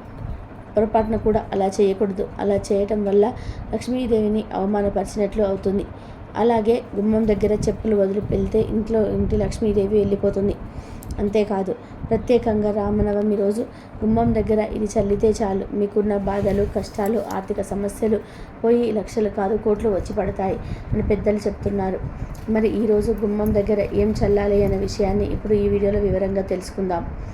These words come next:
ఫ్రెండ్స్, ఫస్ట్ అయితే ఈ వీడియోకి ఒక లైక్ కొట్టి మా ఛానల్ని సబ్స్క్రైబ్ చేసుకోవడం మర్చిపోవద్దు.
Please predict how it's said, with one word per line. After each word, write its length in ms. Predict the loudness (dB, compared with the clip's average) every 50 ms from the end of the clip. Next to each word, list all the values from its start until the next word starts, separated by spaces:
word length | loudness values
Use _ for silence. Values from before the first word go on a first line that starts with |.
| -8 -10 -10 -12 -14 -16 -16 -12 -4
ఫ్రెండ్స్, 320 | 0 0 0 0 0 -4 -6
ఫస్ట్ 300 | -4 -2 -2 -2 0 0
అయితే 160 | 0 2 2 2 4
ఈ 40 | 4
వీడియోకి 320 | 4 2 2 0 0 -2 -4
ఒక 120 | -2 -2
లైక్ 200 | -2 -2 -2 -4
కొట్టి 200 | -4 -2 -2 0 -2
మా 180 | 0 -2 -4
ఛానల్ని 420 | -4 -4 -4 -4 -2 -2 -2 -2 -2
సబ్స్క్రైబ్ 480 | -2 -2 -2 -4 -4 -4 -4 -4 -2 -2
చేసుకోవడం 460 | -4 -4 -4 -4 -2 -2 -2 0 -2
మర్చిపోవద్దు. 600 | -2 -4 -4 -6 -6 -4 -4 -4 -2 -4 -4 -4